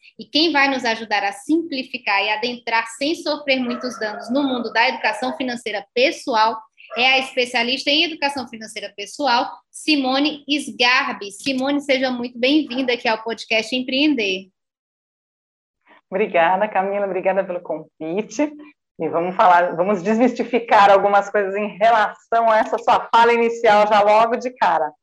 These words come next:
Speaker 2: tá? Então, antes da sua primeira pergunta, eu já vou te dizer duas coisas. Primeiro, educação financeira, oitenta por cento comportamento e vinte por cento conhecimento. Então, ela não é uma questão de exatas, ela é uma questão de humanas.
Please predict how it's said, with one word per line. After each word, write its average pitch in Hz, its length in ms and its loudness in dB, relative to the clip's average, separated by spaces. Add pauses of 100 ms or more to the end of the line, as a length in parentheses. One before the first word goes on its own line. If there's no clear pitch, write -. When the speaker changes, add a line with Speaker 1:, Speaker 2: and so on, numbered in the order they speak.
Speaker 2:
tá? 214 260 2 (400)
Então, 196 220 2
antes 233 160 2
da 240 100 4
sua 233 140 2
primeira 214 480 2
pergunta, 208 480 0
eu 202 40 0
já 196 100 2
vou 190 100 -6
te 196 180 -20
dizer 190 160 2
duas 262 360 4
coisas. 151 340 -4 (160)
Primeiro, 190 460 -2 (260)
educação 233 560 4
financeira, 214 520 2
oitenta 220 440 0
por 247 180 -8
cento 208 400 -6
comportamento 196 1080 0
e 190 80 -4
vinte 220 480 -4
por 233 100 2
cento 220 480 0
conhecimento. 214 1120 -2 (420)
Então, 202 300 6
ela 208 160 4
não 247 260 2
é 233 120 8
uma 226 220 4
questão 220 500 -2
de - 180 -16
exatas, 170 720 -2
ela 160 140 -2
é - 20 0
uma 175 160 -4
questão 208 440 -6
de 190 120 0
humanas. 202 580 4